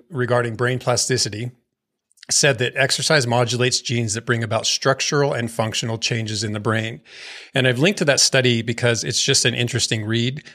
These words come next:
I'm gonna be very surface regarding, uh,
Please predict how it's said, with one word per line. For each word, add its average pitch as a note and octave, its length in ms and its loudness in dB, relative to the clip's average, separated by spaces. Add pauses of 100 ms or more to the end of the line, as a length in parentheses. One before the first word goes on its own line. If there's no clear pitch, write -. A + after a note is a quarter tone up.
I'm B2 140 0
gonna A2+ 160 0
be G#2+ 120 -4
very A2+ 300 2
surface C#3+ 540 0 (120)
regarding, C#3 560 0 (260)
uh, C#3 260 -2